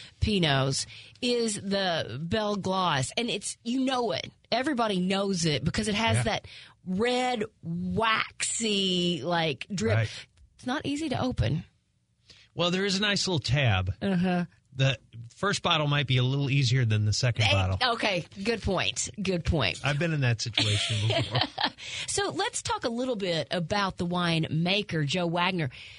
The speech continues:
Speaker 1: a fifth generation Napa Valley winemaker. I mean, he's legendary.
Speaker 2: He is.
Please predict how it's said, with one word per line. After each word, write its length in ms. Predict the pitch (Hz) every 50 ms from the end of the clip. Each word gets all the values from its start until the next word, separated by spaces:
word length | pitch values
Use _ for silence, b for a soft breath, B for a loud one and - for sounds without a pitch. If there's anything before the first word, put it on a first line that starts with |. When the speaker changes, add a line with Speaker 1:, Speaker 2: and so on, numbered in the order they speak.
| B B -
Speaker 1:
a 80 | 196
fifth 420 | - - - - 311 330 - - -
generation 840 | - 262 254 240 220 190 196 196 214 220 - - 196 170 - - -
Napa 420 | - 175 185 185 180 175 - 180
Valley 380 | 160 160 170 160 156 156 143 147
winemaker. 600 | - - 156 160 156 156 156 156 151 151 147 135 165
I 20 |
mean, 140 | 165 180 185
he's 260 | 196 254 349 370 -
legendary. 760 | 415 349 269 294 330 330 330 311 269 190 147 - - - -
Speaker 2:
He 200 | - 160 160 160 165
is. 440 | 170 165 147 139 139 117 - -